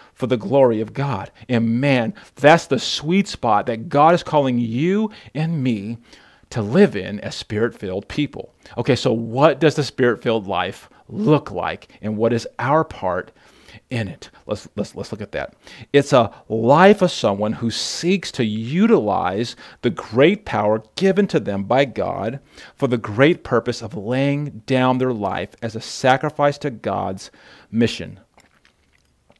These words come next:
It's a life of commitment towards choosing God's thoughts and ways and agendas and desires above your own. Wow. It's a life where you are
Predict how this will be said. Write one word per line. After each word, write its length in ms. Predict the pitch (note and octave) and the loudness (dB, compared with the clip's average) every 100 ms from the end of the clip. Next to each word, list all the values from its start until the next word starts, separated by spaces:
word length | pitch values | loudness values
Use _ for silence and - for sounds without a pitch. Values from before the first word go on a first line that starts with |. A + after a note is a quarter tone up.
| _ _ _ - _ - | _ _ _ -20 _ -8
It's 140 | D3 | 2
a 60 | C#3+ | 4
life 420 | A#2+ C3 F3 F#3 | 4 2 2 4
of 180 | B2+ - | 0 -2
commitment 640 | A#2 A2 D3+ C3 A2+ A2 | -2 0 0 0 -4 -4
towards 260 | - A2 - | -2 -4 -4
choosing 520 | - D#3 C#3+ D3+ C#3+ - - A#2 | -4 -2 -2 -4 -6 -12 -16 -4
God's 520 | C3 C#3+ E3 G3+ - | 2 4 6 6 2
thoughts 480 | - F#2 G2 G#2 - | -4 -2 -2 -4 -4
and 320 | B2 C#3+ E3 | -2 -2 -2
ways 420 | A2 G2 F#2+ G2+ - | -4 -4 -2 -6 -6
and 300 | C#3+ D3+ F#3 | -4 0 0
agendas 600 | F#3 D#3 A#2+ A2 A2 A2 - | 0 -2 -4 -2 -2 -4 -6
and 240 | C#3+ F3 | -4 -2
desires 720 | F3+ D#3 A2 F#2+ G2 G#2+ A2+ - - - - - | -2 -2 -2 -2 0 -2 -6 -14 -20 -20 -20 -10
above 300 | G#2 A2 G2+ | -4 -2 0
your 200 | G#2+ G#2+ | -2 -2
own. 300 | C#3+ D3 G2+ - _ _ _ | -2 -4 -6 -14 _ _ _
Wow. 320 | - - - _ _ - - - | -10 -8 -10 _ _ -20 -20 -6
It's 140 | - | 0
a 60 | D#3+ | 2
life 360 | C3+ C#3 D#3 - | 6 8 6 2
where 100 | C#3 | -2
you 200 | D3+ C#3+ | 0 2
are 180 | B2+ | 2